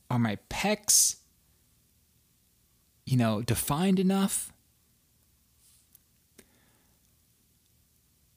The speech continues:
And so for a person to be forty years old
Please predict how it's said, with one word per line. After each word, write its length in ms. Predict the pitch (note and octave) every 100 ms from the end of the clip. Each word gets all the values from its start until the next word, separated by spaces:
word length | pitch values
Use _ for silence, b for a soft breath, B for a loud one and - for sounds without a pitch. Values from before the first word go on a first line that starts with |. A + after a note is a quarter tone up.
| _ _ _ _ _ -
And 180 | D3
so 260 | - E3 D3+
for 280 | - D#3+ D#3+
a 40 |
person 520 | - - A3+ - F#3+
to 60 | E3+
be 120 | C#3
forty 340 | - D#3 D#3 D3
years 340 | B2+ B2+ A#2+
old 420 | A2 F#2 D2+ G#2